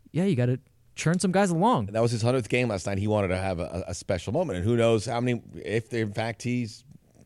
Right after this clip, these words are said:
Speaker 2: not playing many more games here.
Speaker 1: Hundred's a
Speaker 2: Very
Speaker 1: nice,
Speaker 2: special day.
Speaker 1: hundred's
Speaker 2: It's a
Speaker 1: a
Speaker 2: very
Speaker 1: nice round
Speaker 2: special
Speaker 1: number
Speaker 2: club.
Speaker 1: if you just wanna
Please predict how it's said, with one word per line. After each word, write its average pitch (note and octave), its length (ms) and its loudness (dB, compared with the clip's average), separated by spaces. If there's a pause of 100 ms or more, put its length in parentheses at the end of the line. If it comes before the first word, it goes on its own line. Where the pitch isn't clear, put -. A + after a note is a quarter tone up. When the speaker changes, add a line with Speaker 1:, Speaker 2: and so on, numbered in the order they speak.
(280)
Speaker 2:
not G#2 200 -8
playing D#3+ 460 -2
many G#2+ 160 0
more G2 180 -4
games D#2+ 300 -10
here. D2 100 -14
Speaker 1:
Hundred's D3+ 300 4
a D#3+ 40 4
Speaker 2:
Very E3 120 4
Speaker 1:
nice, F#3 100 2
Speaker 2:
special - 260 -2
day. A2+ 80 -4 (120)
Speaker 1:
hundred's F#3 260 4
Speaker 2:
It's G3+ 40 4
a - 20 0
Speaker 1:
a G#3 40 0
Speaker 2:
very G3+ 120 2
Speaker 1:
nice - 120 2
round G#3 220 2
Speaker 2:
special G3 120 4
Speaker 1:
number C#4+ 180 2
Speaker 2:
club. D#3+ 80 4
Speaker 1:
if D3+ 100 -2
you D3 100 6
just D3 200 2
wanna D3+ 360 4